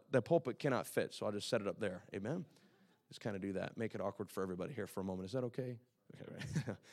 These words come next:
<laughs> But directly. Amen. Straightway. It, it wasn't something in which they decided to think about it for a while. There was no delays, no distractions, no deviations. Amen? They straightway followed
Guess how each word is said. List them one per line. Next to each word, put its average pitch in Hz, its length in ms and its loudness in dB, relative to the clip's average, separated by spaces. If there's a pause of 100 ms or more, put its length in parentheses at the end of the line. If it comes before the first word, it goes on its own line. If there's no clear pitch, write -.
<laughs> - 260 -20
But 226 120 6
directly. 269 680 10 (360)
Amen. 311 500 12 (300)
Straightway. 330 760 12 (680)
It, 311 180 12
it 311 140 12
wasn't 302 460 12 (140)
something 262 440 12
in 240 140 12
which 294 340 12
they 254 240 12
decided 262 560 12
to 269 260 12
think 285 220 12
about 202 220 12
it 170 60 12
for 208 120 12
a 202 60 12
while. 170 380 12 (220)
There 277 140 12
was 240 180 12
no 359 240 12
delays, 285 720 12
no 320 320 12
distractions, 277 880 12
no 320 240 12
deviations. 240 960 12
Amen? 208 500 12 (300)
They 254 180 12
straightway 294 960 12
followed 285 640 12